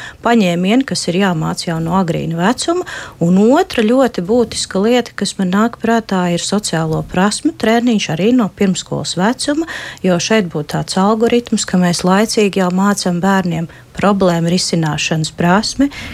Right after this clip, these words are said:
kad stop ir problēma, un šajā gadījumā stop problēma ir aizkritušas durvis. Un tas, kad, tad, kad mums ir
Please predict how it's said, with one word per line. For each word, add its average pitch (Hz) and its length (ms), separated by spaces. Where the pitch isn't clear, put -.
kad 156 280
stop - 760
ir 202 200
problēma, 180 540
un 190 40
šajā 180 240
gadījumā 233 460
stop - 340
problēma 170 560
ir 180 60
aizkritušas 180 760
durvis. 196 460
Un 180 240
tas, 269 180
kad, 202 220
tad, 185 160
kad 175 180
mums 202 280
ir 180 100